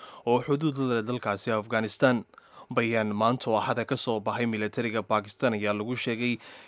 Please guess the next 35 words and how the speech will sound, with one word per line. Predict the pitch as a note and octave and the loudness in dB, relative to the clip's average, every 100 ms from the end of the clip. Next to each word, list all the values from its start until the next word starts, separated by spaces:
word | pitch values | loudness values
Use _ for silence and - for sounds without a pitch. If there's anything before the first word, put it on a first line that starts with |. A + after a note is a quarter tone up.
| - | -4
in | C3+ C#3 | -2 0
ciidanka | B2+ D3+ C3+ - - | 0 2 0 0 0
cirku | C#3+ C#3+ - B2+ | 0 0 0 0
weerar | A#2+ C3 B2 A2+ | 2 2 0 -2
ka | D3 | -4
fuliyey | - A2+ G2+ A2 | -4 -6 -2 -2
degmada | A2 A#2 A#2+ A#2+ A2+ | -2 -2 0 2 0
Khaybar | - B2 C3 B2+ G#2 G2+ | -2 0 0 0 -4 -4
iyo | G#2 A2 | -4 -4
degmooyin | A2 A2+ A2+ B2 C3 A#2 | -2 -4 0 0 2 0
kale | - B2 | -2 0
oo | C3 A#2+ | 0 0
ku | A2+ - | -4 -4
yaala | A#2+ G2+ G#2+ A#2+ | -2 -2 -2 0
gobolka | C3 A#2 A2 - A2+ G#2+ - - - | 0 0 -2 2 2 2 -4 -20 -6
Waziristan, | A#2+ A2+ A2+ A2 - - A#2 G2 F#2+ | -4 -2 -2 -2 -2 2 2 0 -4
iyadoo | A2 A#2+ A#2 A2 | 0 0 2 0
dadka | G#2+ C3 - A2+ | 0 -4 -4 -4
halkaasi | B2+ A#2 G#2+ A#2+ | -2 0 -2 -2
ku | - | -2
dhintayna | B2 A2 C3 A#2 | -2 0 0 0
ay | A2 | 0
ku | G#2+ B2+ | -2 -4
jiraan | C3 A#2+ A2 F#2+ G2 - - - | 0 2 2 0 -8 -20 -20 -8
ajaanib, | B2 A#2 B2 A#2 C3+ C3 | -4 0 2 2 0 0
walow | C#3 E3 C#3 A2 | 4 4 4 2
aan | G#2 | 0
la | |
sheegin | G#2 - G#2+ A2+ A2+ | -2 -4 -4 -2 0
dadka, | A2+ A#2 - G#2 G2 | 0 -2 0 -2 -2
am, | A2 G#2+ G2+ _ | -4 -6 -8 _
waddamada | A#2+ A2+ A#2 B2 G#2+ - | -4 0 2 2 2 0
ay | A2+ | -2
u | G#2 | -2
dhasheen. | A2+ G#2+ - B2 | -4 -2 4 2